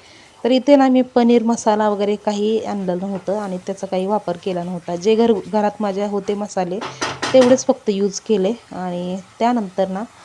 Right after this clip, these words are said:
अ, त्याला पण व्यवस्थित फ्राय करून झाल्याच्या नंतर हे जे आपण फ्राय करून ठेवलेलं पनीर होतं ना, हे याच्यामध्ये ॲड करायचं आणि त्यानंतर मग याच्यामध्ये, अ, पाणी ॲड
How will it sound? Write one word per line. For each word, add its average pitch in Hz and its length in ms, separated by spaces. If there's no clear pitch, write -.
अ, 180 40
त्याला 202 180
पण 226 180
व्यवस्थित 220 360
फ्राय 220 260
करून 196 300
झाल्याच्या 220 340
नंतर 208 320
हे 233 200
जे 220 220
आपण 214 260
फ्राय 214 320
करून 208 300
ठेवलेलं 196 340
पनीर 202 360
होतं 202 260
ना, 175 60
हे 185 240
याच्यामध्ये 185 440
ॲड 190 220
करायचं 170 500
आणि 180 160
त्यानंतर 214 500
मग 202 120
याच्यामध्ये, 190 540
अ, 170 340
पाणी 185 300
ॲड 175 180